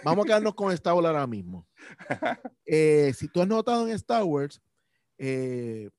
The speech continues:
Speaker 1: la gente tiene una habilidad bien buena para los idiomas,
Speaker 2: Ajá.
Speaker 1: porque pueden hablar como un Chewbacca, <laughs>
Speaker 2: <laughs>
Speaker 1: este, pueden hablar con veinte marcianos,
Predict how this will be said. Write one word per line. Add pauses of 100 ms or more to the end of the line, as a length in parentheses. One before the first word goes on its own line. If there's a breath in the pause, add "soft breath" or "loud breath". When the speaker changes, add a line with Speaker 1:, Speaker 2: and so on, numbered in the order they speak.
(220)
Speaker 1:
la
gente
tiene
una
habilidad
bien
buena
para
los
idiomas, (420 soft breath)
Speaker 2:
Ajá.
Speaker 1:
porque
pueden
hablar
como
un
Chewbacca, (240)
<laughs>
Speaker 2:
<laughs>
Speaker 1:
este,
pueden
hablar
con
veinte
marcianos,